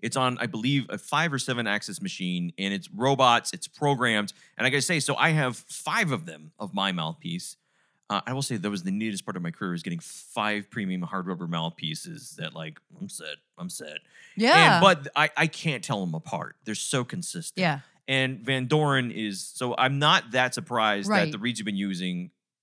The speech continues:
Speaker 1: on
Speaker 2: Me
Speaker 1: them,
Speaker 2: either.
Speaker 1: yeah.
Speaker 2: And they were relatively new reeds, too. So they
Speaker 1: Right.
Speaker 2: weren't,
Speaker 1: They're
Speaker 2: like,
Speaker 1: still pliable.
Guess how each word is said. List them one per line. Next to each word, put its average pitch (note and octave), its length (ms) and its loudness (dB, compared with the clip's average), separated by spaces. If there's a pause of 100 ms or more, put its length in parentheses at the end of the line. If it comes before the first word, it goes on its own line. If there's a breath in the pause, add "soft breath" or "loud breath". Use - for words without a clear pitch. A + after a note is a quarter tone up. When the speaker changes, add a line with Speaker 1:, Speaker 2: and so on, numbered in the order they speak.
(140)
Speaker 1:
on - 180 2
Speaker 2:
Me C4 40 8
Speaker 1:
them, A#3+ 100 2
Speaker 2:
either. G#3 300 0
Speaker 1:
yeah. G3 100 -4
Speaker 2:
And A#3+ 80 4
they C#4 100 6
were C4 140 6
relatively A3+ 600 2
new E3+ 200 0
reeds, D3+ 300 -4
too. F#3+ 180 -4
So F#3+ 140 -4
they G3+ 140 2
Speaker 1:
Right. G#3 100 2
Speaker 2:
weren't, A#3+ 220 2
Speaker 1:
They're F3 60 -8
Speaker 2:
like, F#3 160 2
Speaker 1:
still - 160 0 (180)
pliable. E2+ 500 2